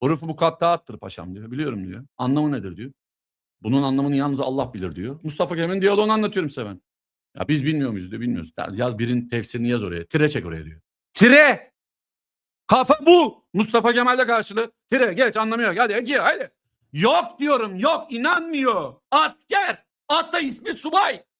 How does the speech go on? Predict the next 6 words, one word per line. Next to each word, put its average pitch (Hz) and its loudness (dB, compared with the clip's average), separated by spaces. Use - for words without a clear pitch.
İnanmıyor. 294 0
Zorla 349 -2
bir, 302 -8
bir 277 -6
dayatıyorlar 285 -2
millete. 135 -16